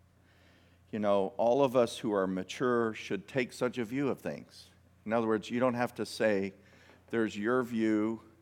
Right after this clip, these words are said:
there's my view, and then there's your view." You know, that there's the right view, and then there's your view. You,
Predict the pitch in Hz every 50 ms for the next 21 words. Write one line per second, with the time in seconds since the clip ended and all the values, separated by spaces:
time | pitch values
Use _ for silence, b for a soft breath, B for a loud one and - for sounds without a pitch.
0 | - - 120 113 104 98 117 120 135 151 143 123 113 110 104 104 104 104 107 -
1 | - 104 107 113 113 110 107 107 107 104 101 101 101 95 - - 107 107 127 139
2 | 139 113 87 71 71 64 - 50 - - _ _ b b b b b b b b
3 | b b b - 95 82 80 78 82 92 104 92 98 87 78 80 - - _ _
4 | b b b b b b b - 104 98 85 - 104 95 90 101 107 110 110 110
5 | - 101 95 95 98 101 107 - 107 101 101 101 101 101 104 104 101 107 127 139
6 | 147 139 107 92 92 76 67 71 - - - _ _ - B B B B B B
7 | B B 120 120